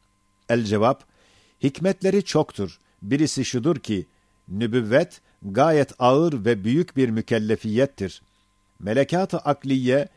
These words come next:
ve istidadat-ı kalbiyenin inkişafı ve tekemmülü ile o ağır mükellefiyet tahammül edilir. O tekemmülün zamanı ise kırk yaşıdır.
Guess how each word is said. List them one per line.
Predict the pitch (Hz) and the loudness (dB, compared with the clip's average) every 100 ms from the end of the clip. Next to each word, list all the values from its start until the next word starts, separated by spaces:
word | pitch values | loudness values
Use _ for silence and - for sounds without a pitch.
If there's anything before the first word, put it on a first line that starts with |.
| _ - | _ -8
ve | 123 | -6
istidadat-ı | - - 139 131 139 139 180 - 165 | -8 -4 -2 2 4 4 0 -2 -2
kalbiyenin | 139 135 127 131 131 131 131 | 0 0 0 0 0 0 -2
inkişafı | 127 123 117 - 113 107 135 160 - _ _ 98 | -4 -4 -4 0 2 2 0 -2 -6 _ _ -4
ve | 120 | 0
tekemmülü | 127 - 135 135 147 165 | 0 0 -2 0 0 2
ile | 135 120 113 - | 2 2 0 0
o | 127 | -2
ağır | 123 127 170 | 2 4 4
mükellefiyet | 139 120 123 117 113 107 113 113 - - | 2 0 0 0 0 0 0 0 -4 -6
tahammül | 101 113 110 107 | -4 -2 -2 0
edilir. | 104 101 98 90 - _ _ _ _ _ _ | 0 -2 -4 -6 -14 _ _ _ _ _ _
O | 143 | -2
tekemmülün | 151 147 - 147 147 151 156 | 0 0 0 0 0 0 0
zamanı | 120 120 127 131 135 | -2 0 2 2 2
ise | 156 127 - 139 139 | 0 -4 0 0 0
kırk | - 170 120 | -4 -4 -2
yaşıdır. | 117 110 101 101 | -4 -2 -4 -4